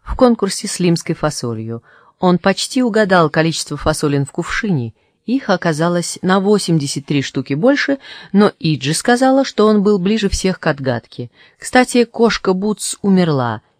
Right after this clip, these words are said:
и Опал просила передать: «Надеюсь, теперь вы довольны?» Дот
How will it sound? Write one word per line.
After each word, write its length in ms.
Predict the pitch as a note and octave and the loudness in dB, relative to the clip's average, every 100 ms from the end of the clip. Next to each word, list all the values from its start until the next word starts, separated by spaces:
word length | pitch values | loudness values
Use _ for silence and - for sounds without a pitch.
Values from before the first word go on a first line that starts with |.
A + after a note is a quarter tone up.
| - | -4
и 220 | D3 - - | -4 -2 4
Опал 400 | C4 B3+ B3+ A#3+ | 4 4 -2 0
просила 480 | E3 D3+ - E3+ | -2 -2 0 -2
передать: 680 | E3+ E3+ D#3 C3 A#2+ - - _ _ _ _ _ - | 0 -2 0 0 -2 -6 -20 _ _ _ _ _ -4
«Надеюсь, 580 | A3+ B3 A#3+ G#3+ G3 F3 | 2 4 4 4 2 0
теперь 380 | - G3+ F#3+ E3 | -2 2 4 4
вы 100 | D#3+ | 4
довольны?» 800 | E3 E3 F#3+ C#4+ D#4 F3 C#3+ - _ _ _ _ _ _ _ _ - | 4 4 4 2 2 0 -2 -8 _ _ _ _ _ _ _ _ -4
Дот 460 | E3 C#4 - - | 2 2 2 -18